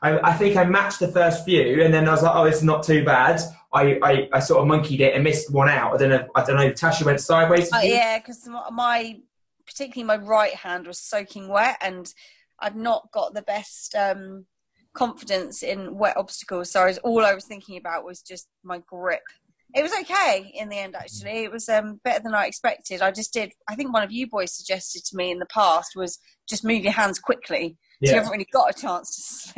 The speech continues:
Speaker 2: slip off. <laughs>
Speaker 1: Well, with all obstacles, though, isn't it? If you've got that confidence to go through them quickly, that's, and, I mean, we can come back to this, but we, I watched the live feed back again,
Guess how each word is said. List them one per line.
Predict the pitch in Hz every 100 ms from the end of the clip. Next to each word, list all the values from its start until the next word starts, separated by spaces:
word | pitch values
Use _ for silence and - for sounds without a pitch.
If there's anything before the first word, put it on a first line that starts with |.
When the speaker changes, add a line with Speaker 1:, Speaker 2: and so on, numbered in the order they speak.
| 190
Speaker 2:
slip | - -
off. | - 208 - - - 269 _ _ 349
<laughs> | 359 - - 587 320 - - 440 440 440
Speaker 1:
Well, | - -
with | 415
all | 381 392
obstacles, | - - 135 120
though, | 123
isn't | 147 135
it? | 123 -
If | 147
you've | 135
got | 170
that | - -
confidence | 156 135 131 -
to |
go | 139 135
through | 139 135
them | 120
quickly, | 135 131 123
that's, | 123 123 - 123 -
and, | - 165 - - -
I | 151
mean, | 165
we | 170
can | 165
come | 165 170
back | 170 -
to | 135
this, | 123 -
but | 117 120 - _ _ _ _ _ _ -
we, | 170 185
I | 170 202
watched | 185 156 -
the | 165
live | 147 165 170 -
feed | 143 120
back | 151 151
again, | 135 113 110 110